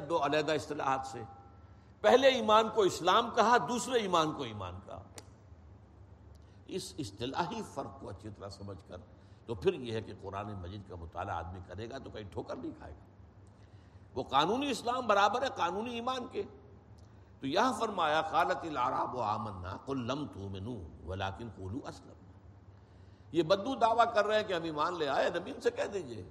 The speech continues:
تم ہرگز ایمان نہیں لائے ہو، اس مغالطے میں نہ رہنا، بلکہ یوں کہو کہ ہم اسلام لے آئے ہیں۔ "ولما يدخل الايمان في قلوبكم،"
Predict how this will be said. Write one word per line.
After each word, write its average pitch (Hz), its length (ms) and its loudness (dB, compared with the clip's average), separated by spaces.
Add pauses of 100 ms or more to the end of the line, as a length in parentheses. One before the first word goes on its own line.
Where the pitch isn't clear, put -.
(100)
تم 139 140 -6
ہرگز 220 460 0
ایمان 269 360 -4
نہیں 226 120 -4
لائے 185 180 -4
ہو، 170 60 0
اس 131 140 -6
مغالطے 139 440 -4
میں 180 120 -10
نہ 226 60 -8
رہنا، 208 340 -6 (1120)
بلکہ 120 260 -8
یوں 170 200 0
کہو 175 240 6
کہ 185 100 -2
ہم 120 100 -2
اسلام 95 440 -8
لے 95 120 -6
آئے 98 140 -10
ہیں۔ 92 180 -12 (1800)
"ولما 175 360 0
يدخل 170 420 -2
الايمان 156 380 -2 (200)
في 185 120 -8 (100)
قلوبكم،" 175 640 -6